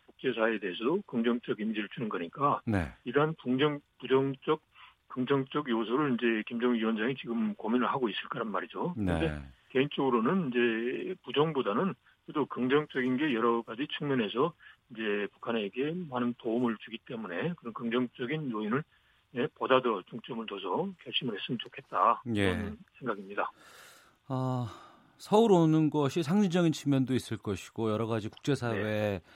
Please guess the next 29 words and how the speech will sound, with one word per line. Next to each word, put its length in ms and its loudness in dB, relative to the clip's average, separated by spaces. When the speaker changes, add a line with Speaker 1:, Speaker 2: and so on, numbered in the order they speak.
Speaker 2:
어, 160 -2
주는 340 2
영향도 380 4
있을 160 -2
것 160 -2
같습니다만 1000 -4
또 140 10
한편으로 480 8
본다 300 4
그러면 240 -2
이제 100 -4
의전이라든가 840 8
경호적인 640 4
측면에서의 720 2
난관도 540 2
참 280 -6
Speaker 1:
네. 160 -4
Speaker 2:
많이 320 6
있는 240 4
게 80 -2
사실 340 -8
아니겠습니까? 680 -6
한 140 -2
번도 220 6
온 100 8
적도 240 2
없었잖아요, 720 -4
지금까지. 420 -12
Speaker 1:
그렇죠. 420 2